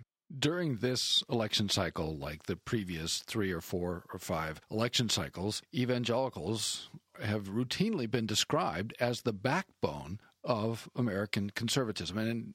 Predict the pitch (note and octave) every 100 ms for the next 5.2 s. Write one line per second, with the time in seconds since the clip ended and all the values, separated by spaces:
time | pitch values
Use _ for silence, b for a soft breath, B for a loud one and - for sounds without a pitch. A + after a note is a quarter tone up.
0 | _ - A2 G2 G#2+ - - - - G2+
1 | - D3 G2 E2 G#2 F2+ D#2 E3+ - F#2
2 | A2+ A2 - A#2+ G#2 F#2+ - D3 B2+ D2+
3 | G#2 b - - F#2+ G#2+ - - - -
4 | C#3+ D#3 D3+ E3+ E3 B2+ G#2+ F#2+ - E2+
5 | F2 A2